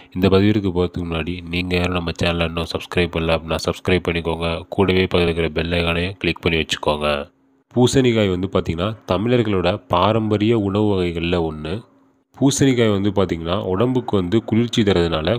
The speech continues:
கோடை காலத்துல வந்து பார்த்தீங்கன்னா, அதிகமா வந்து பயன்படுத்துவாங்க. பூசணிக்காயோட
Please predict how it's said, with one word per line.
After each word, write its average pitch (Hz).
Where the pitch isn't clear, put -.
கோடை 139
காலத்துல 113
வந்து 107
பார்த்தீங்கன்னா, 90
அதிகமா 95
வந்து 85
பயன்படுத்துவாங்க. 82
பூசணிக்காயோட 113